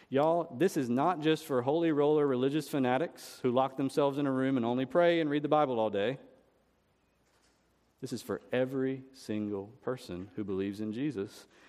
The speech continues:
It sends us out into the world like walking, talking companions of the Lord. If, if you don't believe me on that, I, I, I encourage you, if you've never seen the movie Amazing Grace, go watch it. It's a good movie. It's about a man named William Wilberforce.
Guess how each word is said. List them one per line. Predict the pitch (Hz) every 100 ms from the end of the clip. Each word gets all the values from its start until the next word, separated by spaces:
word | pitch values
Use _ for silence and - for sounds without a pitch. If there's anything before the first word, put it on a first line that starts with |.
| - -
It | 120
sends | - - 160 165 165
us | 151 143
out | 139 139
into | 135
the | 123
world | 117 135 127 113
like | 107 98
walking, | 98 107 135 - 160 156 156
talking | - 131 127 135 127 123 120 _ _ _ _ - _ -
companions | 101 92 117 120 113 110 104
of | 98
the |
Lord. | 98 - - - _ _ _ _ _ _ _ _ _ _
If, | 107
if | 131 135
you |
don't | 156 143
believe | 131 139
me | 127
on | 117 117
that, | 127
I, | 117 113 -
I, | 131
I | 127 135
encourage | 117 165 160
you, | 113 107 - - - -
if | 147
you've | 127
never | 165 175 160
seen | - 165 147
the |
movie | 131 147 135 123
Amazing | 117 131 139 131
Grace, | 117 117 104
go | 156
watch | 131 117 -
it. | - - _ _ _ _ _ -
It's | 127
a | 139
good | 165 143
movie. | 143 101 101
It's | 139
about | 127 139
a | 131
man | 139 139
named | 127 113
William | 127 147 135
Wilberforce. | 123 131 120 - 101 101 - -